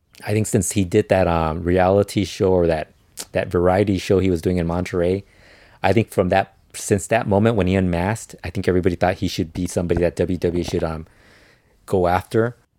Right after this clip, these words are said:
I don't know what his fu-, future w-, or Ultimo Ninja's future would be with, um, W W E, but, you know, worst case, they get, um, two oh five Live, N X T. You know, it takes a while. I mean,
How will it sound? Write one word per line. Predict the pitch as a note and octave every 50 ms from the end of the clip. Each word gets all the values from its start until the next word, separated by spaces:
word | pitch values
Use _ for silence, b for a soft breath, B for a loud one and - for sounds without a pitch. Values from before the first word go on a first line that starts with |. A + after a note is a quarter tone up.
| _ _ -
I | G#2+ G#2 A2
don't | A#2+ A#2
know | A2+ G#2+
what | G#2+ G2 G2+ F#2
his | E2+ G2+ E2+ - - - - -
fu-, | - - G#2+ G#2 G#2+
future | - - - - A2+ G#2+ - - B2
w-, | A2+ G2+ A#2 -
or | - F#2+ F#2+ G2
Ultimo | - G2 G2+ - - G#2+ F#2+
Ninja's | F#2 F#2+ G2 F#2+ G2 F2 -
future | - - G2+ F#2 - A2+ G2+
would | F#2+ G2 G2+ F2
be | G2 F#2+
with, | F#2 F2+ F2 - -
um, | F2+ E2+ E2 D#2+
W | D#2 - F#2 F2 F#2+ E2+
W | - F#2+ F#2 F#2+ G2
E, | G2+
but, | G2 G2+ G#2+ B2+
you | C#3 C#3+
know, | C#3 C3
worst | A#2+ A2+ B2 C3 - -
case, | - B2 B2+ C3+ C3 - - b b b b b b b b b b -
they | G#2 G2
get, | F#2+ G2+ G2+ G2+ G2
um, | G2+ G2 F#2 F2 E2+ D#2+ D2+ - -
two | - - A2
oh | G#2
five | F2+ - G#2+ G2 F#2 -
Live, | D#2+ D#2+ D#2+ F2 F2+ F2+ -
N | F2+ F2
X | F#2 F2 - -
T. | - - F2 E2+ E2+ E2+ - b b b b b b b
You | b F2+
know, | F2 E2+ -
it | - -
takes | - E3 E3+ -
a | - A#2+
while. | F#2+ F#2+ G2+ A2+ F#2
I | F2 E2+
mean, | E2+ E2+ E2 D#2+